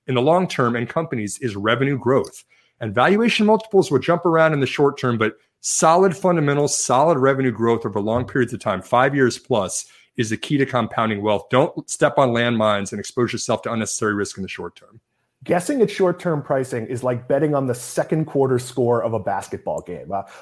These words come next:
Speaker 2: I, you know, I'm a big Boston Celtics fan, and obviously with injuries, we are, we are not going to, uh, to beat the Brooklyn Nets.
Speaker 1: <laughs>
Speaker 2: But in game one,
Speaker 1: Better than my Rockets, though, Dan. At least you guys
Speaker 2: Yes.
Speaker 1: made it to the playoffs. <laughs>
Speaker 2: But the Rockets didn't lose every game this year. So if you're
Speaker 1: <laughs>
Speaker 2: betting,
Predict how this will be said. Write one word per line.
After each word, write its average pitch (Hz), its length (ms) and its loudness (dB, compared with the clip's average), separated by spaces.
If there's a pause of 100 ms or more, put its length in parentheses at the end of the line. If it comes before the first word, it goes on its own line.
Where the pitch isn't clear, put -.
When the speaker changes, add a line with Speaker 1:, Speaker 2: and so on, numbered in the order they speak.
Speaker 2:
I, 147 140 6
you 143 80 4
know, 147 220 6
I'm 160 160 4
a 175 40 6
big 151 160 2
Boston 135 300 2
Celtics 110 400 -4
fan, 87 240 -10
and 104 80 -6
obviously 131 340 0
with 123 120 0
injuries, 110 420 -2
we 110 100 -6
are, 104 120 -2
we 110 140 -4
are 107 80 -2
not 107 340 0
going 101 240 -2
to, 107 200 -6
uh, 95 140 -2
to - 140 -10
beat 113 180 -4
the 104 60 -6
Brooklyn 98 340 -6
Nets. 123 380 -2
Speaker 1:
<laughs> - 280 -4
Speaker 2:
But 151 200 2
in 165 180 6
game 165 460 6
one, 139 460 4
Speaker 1:
Better 214 200 6
than 220 140 6
my 196 100 6
Rockets, 170 420 4
though, 123 160 2
Dan. 107 320 2
At 147 120 2
least 180 160 4
you 208 80 6
guys 170 240 6
Speaker 2:
Yes. 170 40 -2
Speaker 1:
made 165 100 0
it 156 100 -8
to 170 60 2
the 139 100 -8
playoffs. 113 640 -2
<laughs> 165 100 -4
Speaker 2:
But 254 300 0 (320)
the 214 80 10
Rockets 247 480 6
didn't 202 320 2
lose 175 440 2
every 170 320 0
game 160 320 2
this 107 200 -12
year. 104 200 -8
So 170 240 2
if 165 160 -2
you're 233 180 0
Speaker 1:
<laughs> 226 40 -2
Speaker 2:
betting, 160 480 2